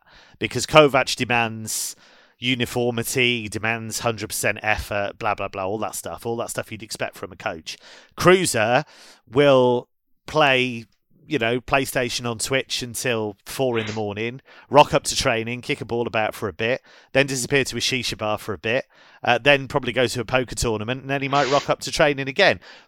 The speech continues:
But if you accept all that from him,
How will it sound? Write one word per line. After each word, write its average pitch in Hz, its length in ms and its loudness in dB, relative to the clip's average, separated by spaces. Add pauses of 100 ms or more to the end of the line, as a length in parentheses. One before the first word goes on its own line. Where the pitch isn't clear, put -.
(140)
But 147 380 12 (500)
if 190 240 -6
you 185 200 4
accept - 800 4
all 110 220 0
that 95 320 -6 (300)
from 104 300 -2
him, 87 380 -12